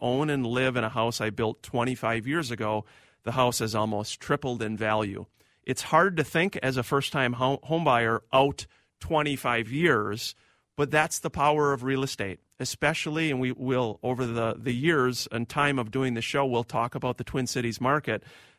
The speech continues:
this is a really solid long-term market. Um, Scott, it's a good example. I know we're up against a break,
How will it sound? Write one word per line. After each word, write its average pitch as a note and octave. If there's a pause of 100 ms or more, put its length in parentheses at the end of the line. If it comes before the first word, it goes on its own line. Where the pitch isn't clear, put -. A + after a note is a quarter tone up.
this B2+
is A#2+
a A#2+
really B2
solid B2
long-term A#2
market. A2+ (100)
Um, G#2+
Scott, B2
it's -
a B2
good B2
example. C3
I A2
know A#2
we're A#2
up A#2+
against A2+
a A#2
break, C#3